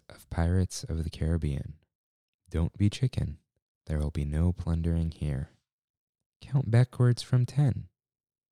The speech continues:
Do I hear ten for a hen? Nine? Pieces of eight? The seven seas.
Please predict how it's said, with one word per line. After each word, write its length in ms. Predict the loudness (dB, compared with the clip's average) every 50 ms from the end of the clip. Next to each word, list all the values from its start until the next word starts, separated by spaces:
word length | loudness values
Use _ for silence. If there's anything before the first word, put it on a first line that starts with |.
| _ -6
Do 120 | -4 -2
I 140 | -2 -2 -2
hear 240 | -2 -2 -2 -2 -2
ten 420 | -4 -4 -2 -2 -2 -2 -4 -6 -6
for 140 | -4 -2 0
a 80 | 0 0
hen? 340 | 0 2 2 2 2 0 -4 _ _ _ _ _ _ _ _ _ _ _ _ _ _ _ _ _ _ _ -14 -6
Nine? 380 | -4 -2 0 2 2 0 0 -2 -6 _ _ _ _ _ _ _ _ _ _ _ _ _ _ -16 _
Pieces 320 | -6 -4 -4 -4 -4 -2
of 140 | -2 -2 0
eight? 220 | 2 2 0 0 -4 _ _ _ _ _ _ _ _ _ _ _ _ _ _ _ _ _ _ _ _ -14
The 80 | -12
seven 400 | -4 -2 0 0 2 2 2 2
seas. 720 | 0 -2 -2 -2 -2 -2 -2 -4 -6 -10 -16 -20 -20 -20